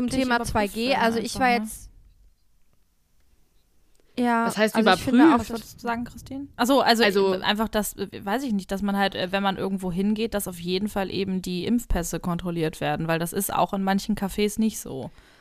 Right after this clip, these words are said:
Speaker 2: Naja, also genau, deswegen,
Speaker 3: Ja.
Speaker 2: das wollte ich nämlich auch grad sagen. Ich hatte das jetzt auch schon zweimal, dass ich nicht kontrolliert wurde, aber gut.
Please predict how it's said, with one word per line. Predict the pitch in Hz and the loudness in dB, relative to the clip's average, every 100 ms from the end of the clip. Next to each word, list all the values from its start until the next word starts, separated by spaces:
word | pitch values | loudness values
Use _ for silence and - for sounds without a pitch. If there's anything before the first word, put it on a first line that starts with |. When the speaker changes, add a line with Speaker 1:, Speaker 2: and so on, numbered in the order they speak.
| _ | _
Speaker 2:
Naja, | 247 254 262 | 2 6 6
also | 262 226 - _ _ _ _ _ _ _ _ _ _ _ _ _ _ _ - | 4 -2 -18 _ _ _ _ _ _ _ _ _ _ _ _ _ _ _ -8
genau, | 269 294 277 233 | -2 4 6 6
deswegen, | 233 180 262 | 2 -2 -2
Speaker 3:
Ja. | 196 | 0
Speaker 2:
das | 240 254 | 0 0
wollte | 247 | -2
ich | 247 | -2
nämlich | 240 233 | -6 -4
auch | 247 262 | -4 -4
grad | 226 214 | -6 -6
sagen. | 220 214 | -2 -2
Ich | 226 - | -2 -2
hatte | 247 233 | 0 -2
das | 233 | -4
jetzt | 240 - | -4 0
auch | 254 | 0
schon | 240 220 | 2 -4
zweimal, | - 208 214 214 | 2 2 4 2
dass | 214 214 | 2 -4
ich | - | -6
nicht | 277 269 - 196 | -8 -8 -10 -16
kontrolliert | 190 208 196 202 196 196 202 | -10 -10 -8 -8 -8 -8 -8
wurde, | 208 214 226 | -6 -6 -6
aber | 208 214 226 | -6 -6 -6
gut. | 220 208 180 | -8 -12 -12